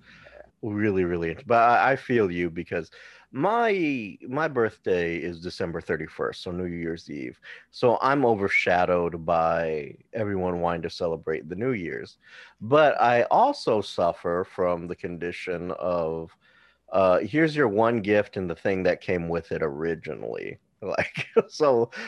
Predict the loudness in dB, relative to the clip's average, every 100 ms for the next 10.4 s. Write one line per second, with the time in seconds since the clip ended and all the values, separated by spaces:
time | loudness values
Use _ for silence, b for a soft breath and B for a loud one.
0 | B 2 4 4 6 6 4 4 4 2
1 | 2 -2 0 0 0 0 0 0 -2 -2
2 | -4 -6 -8 -4 -4 -4 -10 -8 -4 -4
3 | -4 -8 B B _ -4 -2 -4 -4 0
4 | 2 2 0 -2 -4 -2 0 0 -2 -8
5 | -6 -6 -6 -8 -14 _ _ _ _ _
6 | _ -8 -6 -6 _ -6 -2 0 0 -2
7 | -8 -6 -6 -10 -18 -20 _ _ _ _
8 | -2 -2 -4 B B B _ _ _ _
9 | -2 -2 -4 -4 -2 0 0 -2 -4 -2
10 | 0 0 -4 -14